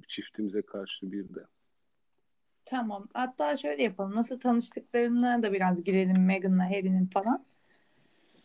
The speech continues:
Speaker 2: Ee, ama ben ilk önce küçük bir <clears throat> şey, e, bir,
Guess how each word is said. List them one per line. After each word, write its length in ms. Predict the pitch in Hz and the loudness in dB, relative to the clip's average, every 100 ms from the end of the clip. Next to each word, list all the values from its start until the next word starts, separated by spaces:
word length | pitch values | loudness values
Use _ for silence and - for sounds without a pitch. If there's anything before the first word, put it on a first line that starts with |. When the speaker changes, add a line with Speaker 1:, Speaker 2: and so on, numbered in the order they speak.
| _ _ | _ _
Speaker 2:
Ee, 380 | 240 240 233 247 | 4 6 4 0
ama 220 | 302 320 311 | 0 2 2
ben 100 | 330 | 2
ilk 200 | 359 370 | 2 0
önce 280 | 330 330 | 2 0
küçük 440 | 339 269 320 - - | -2 -4 -4 -4 -4
bir 240 | 294 302 - _ 277 277 - 277 | -2 -2 -6 _ 0 0 6 8
<clears throat> 520 | 247 226 190 - - | 8 6 0 -18 -14
şey, 360 | - 269 247 - | 2 4 4 0
e, 520 | 208 202 196 202 202 | -2 0 0 -2 -4
bir, 340 | 214 233 233 | -4 -2 -2